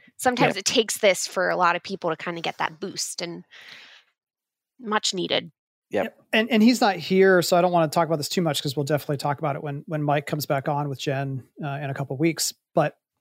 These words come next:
Speaker 3: Mike is in full agreement with this general sen-, sentiment that even though Mike Lyon and Jeff Shore, um, and, and BombBomb,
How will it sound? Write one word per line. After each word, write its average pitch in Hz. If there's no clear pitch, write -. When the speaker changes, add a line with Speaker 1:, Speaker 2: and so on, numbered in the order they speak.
Speaker 3:
Mike 180
is 185
in 180
full 180
agreement 175
with 160
this 151
general 165
sen-, 185
sentiment 160
that 151
even 185
though 175
Mike 165
Lyon 165
and 147
Jeff 156
Shore, 160
um, 143
and, 143
and 131
BombBomb, 156